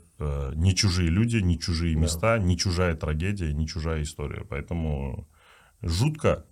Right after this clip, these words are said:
Speaker 1: с этой, с этой точки зрения. Год тяжёлый, жуткий. Вот. И,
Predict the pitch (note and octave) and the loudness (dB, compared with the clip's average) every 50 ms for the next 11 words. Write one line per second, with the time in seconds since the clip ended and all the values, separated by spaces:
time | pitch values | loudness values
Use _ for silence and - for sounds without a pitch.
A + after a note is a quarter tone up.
0 | _ - - - F#2 F2+ - - E2 D#2 D#2 D2+ D2+ D2+ - - - - - - | _ -8 -4 -4 -4 -2 -2 -2 0 0 0 0 -2 -4 -8 -8 -6 -4 -2 -2
1 | - - - - - - - A#2 B2 A#2+ - A2 F#2+ F2 E2 D#2+ D2+ D2 C#2+ C#2 | -2 0 0 -2 -2 0 0 -2 -2 -2 -2 -2 -2 0 0 -2 -2 -2 -4 -6
2 | C2+ - D#2+ D#2 D2 - - D#2+ D2+ D#2 D2+ D2 C2 C#2 C2+ C2+ C2 B1+ B1+ E2+ | -4 -4 -2 -2 -2 -4 -4 -4 -2 -2 -2 -2 -2 -4 -6 -6 -6 -8 -8 -8
3 | E2+ D2+ F2 F#2 F2+ - - _ _ _ _ _ - - F2 D#2 E2+ F#2 F#2+ G2 | -6 -4 -4 -4 -4 -6 -12 _ _ _ _ _ -4 -2 -2 0 0 0 0 -2
4 | G2 F#2 F2+ E2+ D#2 E2 F2+ F2+ - - - G2 F#2 F2+ - - - - - - | -2 -4 -4 -4 -4 -4 -4 -6 -6 -6 -6 -4 -4 -6 -8 -14 -20 -20 -20 -20
5 | _ _ _ _ _ _ _ _ - - - C#2+ C2+ C2 B1+ - - - - - | _ _ _ _ _ _ _ _ -12 -8 -6 -6 -6 -6 -8 -10 -12 -18 -8 -4
6 | D#2+ D#2 D2+ D2+ D2+ D2 D2 D2 C#2 | 0 0 2 2 2 2 0 -2 -4